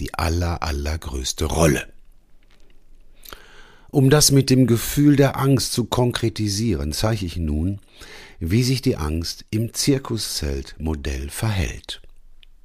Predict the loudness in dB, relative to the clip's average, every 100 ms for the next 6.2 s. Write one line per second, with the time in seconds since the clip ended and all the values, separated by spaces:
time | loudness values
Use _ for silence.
0 | -20 -20 -20 -20 -20 -20 -20 -20 -20 -20
1 | -20 -20 -8 -4 2 2 4 2 0 -2
2 | -4 -6 -4 -4 -4 -4 -2 -2 -2 -2
3 | 2 4 4 2 0 -2 -2 -2 -2 0
4 | 0 0 2 2 2 0 0 2 4 2
5 | 0 -2 0 0 0 -2 0 2 2 0
6 | -8